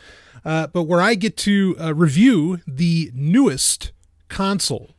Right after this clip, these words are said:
to, uh, video game console to get released on the planet. And oh no, we're not talking about the Switch oled model from Nintendo or anything like that, but we are talking about something from Nintendo,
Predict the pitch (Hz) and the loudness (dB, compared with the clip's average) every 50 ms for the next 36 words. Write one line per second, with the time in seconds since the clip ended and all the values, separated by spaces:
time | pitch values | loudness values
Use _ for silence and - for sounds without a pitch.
0 | _ _ _ _ _ - - 180 175 170 165 160 151 151 156 143 - - 147 143 | _ _ _ _ _ -4 0 0 2 2 2 2 2 0 0 -2 -6 -8 -8 -8
1 | 139 127 147 185 220 196 147 143 131 117 107 - 127 123 117 113 - 139 123 123 | -6 -4 -2 0 2 2 2 0 -2 -4 -6 -6 -6 -6 -6 -6 -6 -6 -8 -8
2 | - - - 143 117 - 165 160 151 - - 151 160 151 147 175 190 185 139 - | -8 -8 -8 -8 -6 -4 -4 -6 -6 -8 -10 -8 -6 -4 -2 -2 -2 -2 -2 -2
3 | - - - - - - _ _ _ _ _ _ _ _ _ _ _ _ _ _ | -2 -2 -4 -4 -8 -16 _ _ _ _ _ _ _ _ _ _ _ _ _ _
4 | _ _ _ _ 180 180 196 196 185 - - - 185 175 151 117 - - _ _ | _ _ _ _ -2 0 0 2 0 -2 -2 -2 0 0 0 -2 -4 -10 _ _
5 | _ _ _ _ _ _ _ _ _ _ _ _ _ _ _ _ _ _ _ _ | _ _ _ _ _ _ _ _ _ _ _ _ _ _ _ _ _ _ _ _
6 | _ _ _ _ _ _ _ _ _ _ _ _ _ _ _ - 131 143 156 185 | _ _ _ _ _ _ _ _ _ _ _ _ _ _ _ -8 -4 0 2 2
7 | 208 202 190 175 170 170 175 170 165 170 170 175 - - 170 160 151 - 175 160 | 4 4 4 4 4 4 2 2 2 0 -2 -2 -2 -2 -2 -4 -4 -4 -2 -2
8 | 143 127 147 156 - - - 151 147 151 143 - - - 151 160 156 - - - | -2 0 -2 -4 -4 -4 -6 -4 -4 -4 -4 -4 -4 -2 -2 -2 -2 -2 -4 -6
9 | 180 - 151 151 147 143 143 139 135 123 131 135 131 123 123 135 127 113 - 160 | -4 0 0 2 2 2 0 0 -2 -2 -2 -2 -2 0 -2 -2 -4 -6 -8 -8
10 | 131 123 127 120 107 - 127 127 127 123 120 117 117 120 113 113 113 120 101 - | -8 -8 -8 -8 -8 -6 -6 -4 -4 -2 -2 -2 -2 -4 -4 -4 -6 -6 -8 -8
11 | 113 104 107 101 - 175 160 123 131 156 185 220 262 294 277 - 220 190 180 165 | -8 -8 -8 -4 -2 -2 -2 0 0 0 0 2 2 2 2 0 0 0 0 0
12 | 151 135 - 180 151 165 156 143 - - 220 220 208 180 156 131 - 151 135 123 | -2 -2 -4 -6 -6 -8 -10 -8 -6 -4 -4 -2 -2 -2 -2 -2 -2 -4 -4 -4
13 | 131 127 127 - | -6 -6 -8 -8